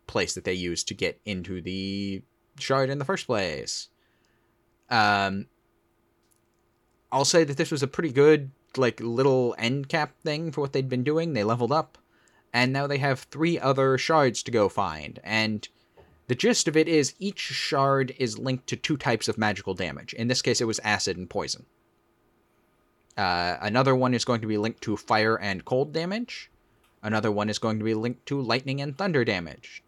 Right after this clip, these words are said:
Another one is gonna be linked to radiant and necrotic damage. And the final shard that contains the actual monster is linked to force and psychic damage. So,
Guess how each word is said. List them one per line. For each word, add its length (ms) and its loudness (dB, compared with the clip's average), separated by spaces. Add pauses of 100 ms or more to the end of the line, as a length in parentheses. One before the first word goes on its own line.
(140)
Another 320 -2
one 160 -4
is 100 -6
gonna 160 -2
be 100 2
linked 220 -4
to 100 -2
radiant 540 -2
and 160 -4
necrotic 480 -4
damage. 560 -8 (600)
And 320 2
the 240 0
final 440 2
shard 440 2
that 100 -4
contains 480 -2
the 140 0
actual 280 0
monster 440 2
is 320 0
linked 200 -6
to 120 -4
force 580 -2
and 260 -2
psychic 380 -4
damage. 460 -12 (2250)
So, 500 2